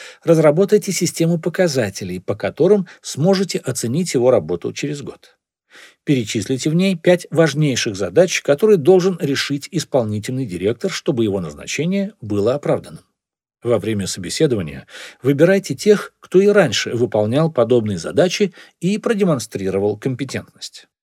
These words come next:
При найме учитывайте четыре категории, о которых рассказывалось в предыдущей главе: некомпетентность, компетентность, мастерство и уникальные способности.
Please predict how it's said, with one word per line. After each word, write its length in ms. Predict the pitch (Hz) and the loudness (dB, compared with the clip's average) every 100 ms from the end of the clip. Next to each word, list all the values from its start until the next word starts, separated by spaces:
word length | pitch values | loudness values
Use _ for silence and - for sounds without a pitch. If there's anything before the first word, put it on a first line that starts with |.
| _ _ _ | _ _ _
При 140 | - 160 | -2 0
найме 420 | 110 90 120 151 - | 0 -4 -6 -8 -6
учитывайте 580 | 135 - 196 202 190 202 | -6 -4 0 2 2 -2
четыре 460 | - 175 143 107 | -4 -2 -2 -2
категории, 600 | - - 80 151 202 196 - - - | -4 -8 0 2 2 0 -4 -20 -8
о 100 | 127 | -4
которых 400 | 180 185 233 - | -2 0 -2 -2
рассказывалось 680 | - 110 - 143 147 143 135 | -2 -2 2 0 2 0 -2
в 100 | - | -6
предыдущей 560 | - 151 123 101 92 110 | -6 -4 -4 -4 -6 -6
главе: 420 | 101 95 67 - - - - - | -6 -8 -8 -18 -20 -20 -20 -4
некомпетентность, 1000 | 180 123 85 80 - 160 - 147 - - _ | -4 -2 -8 -12 -14 -16 -12 -12 -12 -18 _
компетентность, 1040 | 208 170 107 - 85 78 - 165 - - _ | -4 -4 -6 -10 -12 -12 -8 -8 -8 -18 _
мастерство 840 | 196 180 - - - 101 107 175 175 | -4 -4 -4 -10 -12 -6 -2 -2 -2
и 160 | 196 220 | -6 -6
уникальные 720 | 226 190 165 - 92 95 104 | -2 -2 -2 -4 -6 -6 -8
способности. 760 | - 90 - 69 - - - | -8 -10 -10 -16 -18 -20 -20